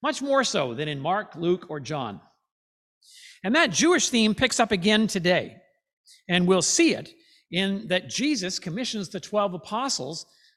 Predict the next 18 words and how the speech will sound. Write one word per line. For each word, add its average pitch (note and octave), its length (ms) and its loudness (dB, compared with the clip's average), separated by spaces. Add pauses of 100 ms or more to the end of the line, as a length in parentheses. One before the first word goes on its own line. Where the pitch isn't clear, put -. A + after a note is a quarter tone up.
(100)
not E4 260 -4
to E4 80 -4
go D4 200 0
to C4+ 80 -6
the A3 100 -2
world G#3+ 280 0
of E3+ 80 -4
the D#3 60 -8
Gentiles, F3+ 880 -6 (220)
but G3 140 -8
to A3+ 100 -6
go G#3 400 -2
only E4 480 -2
to A3+ 140 -6
the G3+ 80 -6
household G#3+ 600 -2
of F3 160 -12
Israel. D3 520 -2